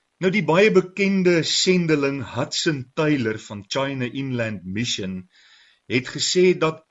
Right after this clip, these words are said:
al die reëse van God eenvoudige manne en vroue was, swak mense, wat groot dinge in die geloof vermag het, omdat hulle geglo het,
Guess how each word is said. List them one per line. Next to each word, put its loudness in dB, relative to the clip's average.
al 0
die -4
reëse -2
van -10
God -6
eenvoudige 2
manne -2
en -8
vroue -2
was, -8
swak 0
mense, -4
wat 2
groot 2
dinge 0
in -6
die -4
geloof 0
vermag -8
het, -12
omdat 2
hulle -4
geglo -2
het, 0